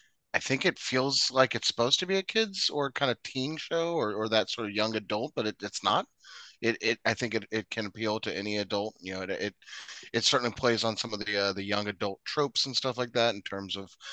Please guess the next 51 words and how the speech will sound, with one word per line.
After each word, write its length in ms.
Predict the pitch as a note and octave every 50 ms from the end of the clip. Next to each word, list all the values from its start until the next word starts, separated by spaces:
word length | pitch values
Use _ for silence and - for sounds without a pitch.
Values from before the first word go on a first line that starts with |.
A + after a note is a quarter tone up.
| - - - -
coming 280 | - B2+ B2+ A#2 A2 G#2+
of 80 | G#2+ G2
age 340 | G#2+ G#2 G#2 G#2+ G2+ - - -
sort 300 | - - - A#2 G#2 G2+
of 80 | F#2+
stories, 540 | - - - A#2 A2 G#2+ G#2 G#2 G#2 G2 - -
but 180 | G#2 G2 F#2 - -
it, 220 | F#2 G2 G2 - - -
it's 220 | G#2 G2+ - -
a 60 | G#2+
lot 280 | G2 F#2 G#2 A2+ B2+ B2+
of 80 | A#2+
fun. 340 | - - A#2 A2 A2 A#2 C3+ - _ - - - - - - _ _ -
Uh, 160 | F2 F#2+ G2+
Jenna 260 | G2 - A#2 A#2+ A#2+
Ortega 580 | A2+ A2+ A2+ - - A2 G#2 F#2+ G#2+ G#2 G#2 G2 -
is 320 | G2 G2+ G2+ G2 - -
really 200 | A2 G#2 G#2 G2+
great 320 | - G2 G2 G2 G#2 G2+ _ -
in 120 | G2+ G#2
the 80 | G#2 G2
role. 380 | G2 G2 F#2+ G2 G2+ G#2+ A2 _ - - G#2
Um, 420 | F#2+ F#2 F2+ F2+ F#2 F#2 F#2+ F#2 - - D#2 - -
it, 400 | D2 C#2+ - C2+ F2+ G2 F#2+ - -
it's 180 | F#2+ G2 - -
hard 240 | - G#2 G2+ G2 F#2+
not 220 | G2 G2 E2+ -
to 80 | - F2+
picture 500 | - - G2+ - - - G#2 G#2 G2 - _ - - - - - - - _ _
her 160 | - A#2 A2 G2
kind 220 | - - G2+ G2
of 120 | G2 F#2 F2
version 320 | G2+ G2+ G2 F#2 - G#2+
of 120 | G2+ F2 E2+
Wednesday 440 | F#2+ F#2+ G2 F#2+ F2+ - G2 F#2+ F#2+
now. 320 | F#2+ F#2 F2+ F#2+ B2 B2 - _ - - - - - _ _ -
Um, 260 | G2 G2 F#2+ F#2+ F#2
I 120 | - A#2 A2+
also 220 | A#2 A#2+ - B2+
think 220 | A#2 - A#2+ G2+ A2
it's 140 | G#2 - -
one 160 | - A2 G#2+ G#2
of 60 | F#2+
the 60 | G#2
best, 360 | F#2 - G#2+ G2+ G2+ - - A2+
if 120 | G#2 G#2+
not 180 | G#2 G2 G2 -
the 100 | A2 G#2
best 280 | - G2+ G2 - -
version 280 | - G2+ G2 - - F#2+
of 80 | F#2